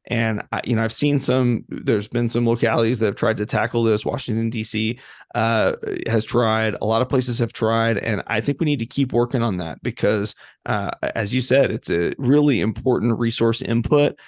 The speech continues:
It's something we haven't equalized. And of course, then we have to address, you know, how, how is class size gonna play into that as well? Because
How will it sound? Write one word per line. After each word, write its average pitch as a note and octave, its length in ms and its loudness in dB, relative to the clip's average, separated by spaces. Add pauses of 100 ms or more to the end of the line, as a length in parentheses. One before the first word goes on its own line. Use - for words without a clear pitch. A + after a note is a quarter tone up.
(120)
It's - 160 -2
something A2+ 300 0
we F#2+ 100 -6
haven't A#2+ 400 -4
equalized. C3 720 2 (400)
And B2 180 0
of A2+ 120 -2
course, C3 300 2
then B2 340 2
we B2+ 80 2
have C3+ 180 2
to - 180 0
address, B2 540 0
you A2+ 60 -2
know, G#2+ 100 -4
how, A2+ 300 -4
how D#3 160 2
is B2 100 -2
class C3 320 -2
size G#2 320 -2
gonna A2 300 -2
play A#2+ 280 -2
into C#3 220 4
that G2 260 -2
as G#2+ 140 -6
well? B2 240 2
Because G#2 400 -2